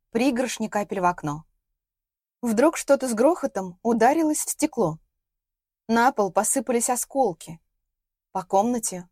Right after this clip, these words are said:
промелькнула тень. «Что это? Летучая мышь?» Она скрылась в дальнем углу, где сразу начал клубиться тёмный сумрак.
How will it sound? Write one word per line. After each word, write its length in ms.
промелькнула 600
тень. 380
«Что 260
это? 380
Летучая 520
мышь?» 320
Она 260
скрылась 420
в 60
дальнем 340
углу, 360
где 220
сразу 380
начал 340
клубиться 480
тёмный 460
сумрак. 540